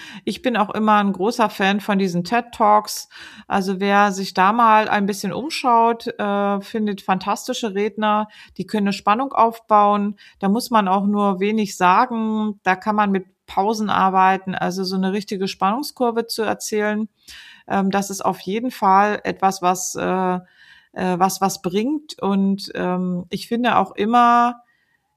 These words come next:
je authentischer man rüberkommt und mit, je mehr Feuer man,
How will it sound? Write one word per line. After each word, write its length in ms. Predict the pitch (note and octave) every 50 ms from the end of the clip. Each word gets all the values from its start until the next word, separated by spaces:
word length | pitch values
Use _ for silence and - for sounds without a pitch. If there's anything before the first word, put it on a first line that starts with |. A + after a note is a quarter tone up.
| _ _ _ _ _
je 320 | - F#3+ F3+ F#3 G3 -
authentischer 600 | - F#3+ G3 - G#3+ G#3 A3+ C#4 C4 - - A#3+
man 200 | G#3+ G3+ G3 F#3
rüberkommt 800 | F3 G3 A#3 A#3+ C4+ B3+ B3+ B3+ - - B3 A#3 A#3 A#3+ A#3+ A#3
und 300 | - G3+ G3+ G3 F#3+ - _ _ _
mit, 800 | - - - - A1 - - G3 G3 F3+ - _ - - - - - - - - - -
je 300 | - F#3 F#3+ G3 G3+ G3+
mehr 500 | F#3+ F#3 F#3 - F3+ F3+ F#3 G3 G3+ G#3
Feuer 500 | G3+ - - - G#3+ G#3 A#3+ C4+ C4+ C4
man, 480 | A#3+ A3 G#3 G#3 G#3+ G#3+ A3 A3 G#3